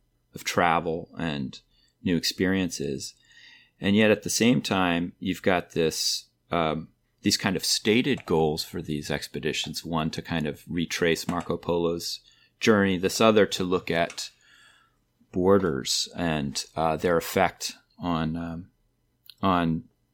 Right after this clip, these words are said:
you know, influencing wildlife. And, uh, you have actually a really cool quote, if I can find it here. Uh, "I wanted to bike the Silk Road as a practical extension of my thesis at Oxford to study how borders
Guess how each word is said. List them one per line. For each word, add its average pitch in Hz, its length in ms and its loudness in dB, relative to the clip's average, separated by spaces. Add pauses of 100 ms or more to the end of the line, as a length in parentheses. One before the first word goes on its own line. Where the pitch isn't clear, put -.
(140)
you 101 120 0
know, 87 120 -2
influencing 87 880 0 (100)
wildlife. 90 800 2
And, 85 340 -6
uh, 82 160 -6
you 101 160 4
have 90 120 4
actually 87 320 -2
a 85 40 -2
really 85 260 -2
cool 82 220 -2
quote, 90 340 -2
if - 120 -6
I - 60 -2
can 85 160 -6
find 85 320 -4
it - 140 -8
here. 82 280 -8 (440)
Uh, 82 760 -4 (880)
"I 95 80 2
wanted 104 300 6
to - 80 -4
bike 95 280 4
the 92 80 -6
Silk - 360 4
Road 87 340 4
as 87 160 0
a 78 60 -4
practical - 560 0
extension 87 480 -2
of 85 120 -8
my 78 120 0
thesis - 640 -4 (100)
at 85 220 0
Oxford - 460 4
to 76 60 -6
study 95 340 4
how 87 200 0
borders 87 580 0